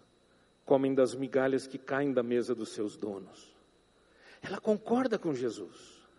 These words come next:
"É, Jesus, eu sei, eu sou chamado assim, eu sou chamada assim.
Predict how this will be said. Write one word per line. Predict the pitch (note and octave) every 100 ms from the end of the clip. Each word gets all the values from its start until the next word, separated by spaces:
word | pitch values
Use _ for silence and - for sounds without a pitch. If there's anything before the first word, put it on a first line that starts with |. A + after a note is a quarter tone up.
| _ _ _ _ -
"É, | F3+
Jesus, | F3+ C#3 C3+ E3+
eu | A3
sei, | - - A3+ G#3+ - - - - - -
eu | G3+
sou | F#3+ B3
chamado | - A3 A#3 A#3+ A3
assim, | - F3+ C#3+ G2+
eu | E3
sou | - B3+
chamada | - A3 A#3 B3+ A3
assim. | - - D3+